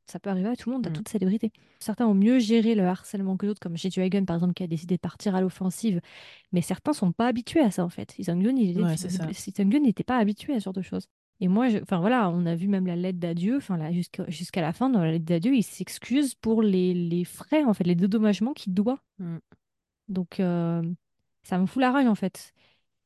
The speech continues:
Speaker 1: Il y a une partie de moi qui trouve un peu de réconfort quand je me dis que je suis, je sais que ça va péter, je sais très bien qu'en Corée du Sud, de toute façon, là, ça va péter. Je pense que Lee Sang-gyun, c'était vraiment la, la goutte de trop. Je pense que là, c'était too much.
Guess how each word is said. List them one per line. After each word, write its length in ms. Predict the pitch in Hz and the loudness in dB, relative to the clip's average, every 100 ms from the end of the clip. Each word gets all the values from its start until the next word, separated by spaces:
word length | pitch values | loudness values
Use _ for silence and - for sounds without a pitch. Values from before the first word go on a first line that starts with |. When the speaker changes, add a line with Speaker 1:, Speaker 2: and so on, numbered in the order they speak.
| _ | _
Speaker 1:
Il 60 | |
y 20 | 208 | 2
a 40 | |
une 100 | 220 | 4
partie 240 | 240 - | 2 2
de 60 | 277 | 2
moi 100 | 294 | 2
qui 120 | - | 0
trouve 200 | - 240 | -4 -2
un 100 | 233 | 0
peu 100 | 233 | 0
de 60 | 247 | 0
réconfort 460 | 240 240 233 254 | 0 -2 -2 -6
quand 140 | - 208 | -4 -2
je 60 | |
me 100 | 202 | 0
dis 180 | 208 233 | 0 -2
que 120 | - | -4
je 120 | 190 196 | -4 -4
suis, 260 | - 202 | -4 -6
je 120 | 196 | -2
sais 260 | 220 - 269 | -4 -2 -2
que 80 | - | 0
ça 100 | 226 | 0
va 100 | 196 | 0
péter, 360 | 196 190 254 | -2 -2 -2
je 80 | 214 | 0
sais 100 | 170 | -2
très 160 | - 208 | -4 0
bien 100 | 220 | 2
qu'en 140 | 190 | 0
Corée 200 | 180 185 | -2 -4
du 40 | 180 | -4
Sud, 140 | 220 | -2
de 60 | 196 | -2
toute 160 | - | -2
façon, 260 | 190 185 214 | -4 -2 0
là, 80 | 196 | 0
ça 120 | 196 | 0
va 80 | 185 | 0
péter. 240 | 190 220 | 0 -2
Je 120 | 196 | -2
pense 240 | - 208 - | -4 -8 -2
que 100 | 202 | -2
Lee 80 | |
Sang-gyun, 320 | 185 190 180 220 | 0 2 2 2
c'était 240 | - 190 | 0 -4
vraiment 220 | 170 185 | 0 0
la, 220 | 196 196 185 | 0 0 -2
la 80 | |
goutte 180 | 175 185 | -4 -4
de 80 | 185 | -6
trop. 220 | - 202 214 _ - | -2 -2 -2 _ -20
Je 100 | - | -4
pense 180 | 240 - | -4 2
que 100 | - | 4
là, 140 | 214 | 4
c'était 180 | 220 - | 4 -2
too 140 | 190 208 | 0 2
much. 320 | 180 - | 0 -4